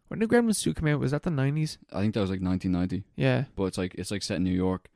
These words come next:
Speaker 2: Um,
Speaker 1: I remember it.
Speaker 2: Mm-hmm.
Speaker 1: Like, I remember seeing that as a kid.
Speaker 2: Yeah, it's set in, like, a, in, like, an office block as well.
Speaker 1: Yeah.
Speaker 2: It's like, there's a lot to talk about there, but we can <laughs> leave that till next week. But, um, yeah, I, I always read it as, like,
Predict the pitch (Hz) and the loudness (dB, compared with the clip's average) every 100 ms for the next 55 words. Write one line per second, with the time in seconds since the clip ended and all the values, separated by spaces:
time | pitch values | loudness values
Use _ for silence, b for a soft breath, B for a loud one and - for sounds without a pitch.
0 | _ _ _ - 92 92 87 107 170 160 | _ _ _ -4 -2 0 0 4 6 6
1 | 151 180 165 131 120 _ - 98 101 160 | 6 4 4 2 2 _ -2 2 6 6
2 | 151 170 170 165 151 143 135 127 135 131 | 4 4 2 2 0 -2 -4 -2 -2 -2
3 | - - 95 95 - 110 104 95 87 - | -6 0 2 2 2 2 2 2 0 -2
4 | - - 95 95 92 90 117 - 92 90 | -10 -6 -4 -2 0 0 -2 -2 -4 -2
5 | 90 90 143 131 95 90 - _ _ _ | -2 2 2 2 0 -6 -12 _ _ _
6 | _ _ - 104 101 110 143 - 107 107 | _ _ -2 0 4 4 4 2 0 0
7 | 92 90 95 90 76 69 92 95 92 95 | -2 -2 -2 -4 -4 -4 -2 -2 -4 -6
8 | - _ _ 107 104 98 - 95 98 98 | -8 _ _ -2 0 0 0 -2 -2 -4
9 | 87 _ - 92 65 90 90 87 104 _ | -6 _ -4 -4 -2 -2 -2 -4 -8 _
10 | _ _ _ _ _ b b b b 104 | _ _ _ _ _ b b b b 2
11 | 101 104 98 104 110 107 101 95 90 90 | 6 6 4 4 6 4 2 0 0 -2
12 | 85 | -4